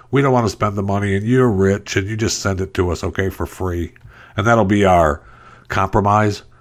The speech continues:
to waiving the intellectual property. Because, I mean, we had a story talking about, uh, Pfizer saying that, uh, the vaccine helped them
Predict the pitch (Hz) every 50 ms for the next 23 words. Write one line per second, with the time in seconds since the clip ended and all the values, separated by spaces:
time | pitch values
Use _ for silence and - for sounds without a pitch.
0 | _ - - - - - - - - 95 85 82 78 76 76 78 78 78 87 92
1 | 95 92 92 95 92 85 85 85 82 78 80 78 - 90 87 87 92 87 76 -
2 | 92 76 - 98 98 92 110 107 107 127 127 - 143 135 123 - - - - -
3 | - - - 113 110 123 123 120 117 120 110 107 131 127 113 95 - 135 127 127
4 | 127 123 123 120 120 120 120 - - 127 120 113 - 113 110 107 113 110 110 104
5 | - - 110 95 90 - - 110 107 123 135 117 104 98 110 117 117 - - _
6 | _ _ - - - - 120 117 113 113 110 110 107 101 101 92 92 104 104 104
7 | 101 98 92 - 98 92 90 90 87 87 90 85 87 101 98 101 92 - - 104
8 | 101 101 98 98 95 104 - - _ _ - - - - - _ - - - -
9 | 110 117 110 - - - 110 101 95 95 101